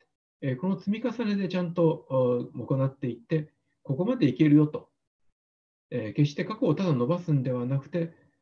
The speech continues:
えー、このあたりまで、えー、導入原価下げられるんじゃないか、えー、というようなものを、えー、様々な技術について、えー、現在、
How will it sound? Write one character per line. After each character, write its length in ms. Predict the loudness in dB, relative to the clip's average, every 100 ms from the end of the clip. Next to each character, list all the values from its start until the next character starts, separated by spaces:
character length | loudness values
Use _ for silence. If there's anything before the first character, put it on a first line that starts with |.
| -4
え 260 | -2 -2
ー、 40 | -2
こ 80 | -2
の 80 |
あ 60 | 0
た 140 | 0
り 80 | 0
ま 160 | 2 2
で、 260 | -2 -6 -14 _ _
え 160 | -10 -2
ー、 40 |
導 140 | 2 2
入 180 | 2 0
原 180 | 0
価 160 | -2 -4
下 140 | -2
げ 80 | -2
ら 40 | 0
れ 140 | -2
る 100 | -2
ん 80 | -4
じ 80 | -6
ゃ 60 |
な 100 | -12
い 60 | -14
か、 160 | -20 _ _ _ _ _
え 120 | -2 0
ー、 60 |
と 100 | 0
い 40 | -2
う 40 |
よ 40 | 0
う 20 |
な 80 | 0
も 140 | 0
の 160 | 2 0
を、 180 | -2 -10 _ _ _
え 220 | -4 -4
ー、 40 | -2
様 180 | -2 0
々 240 | -2 -2
な 140 | 0 2
技 120 | 2
術 240 | 0 -2
に 140 | -4 -2
つ 140 | -2
い 100 | 0
て、 240 | 0 -4 0
え 240 | 0 2
ー、 140 | 2 2
現 80 |
在、 220 | 0 -8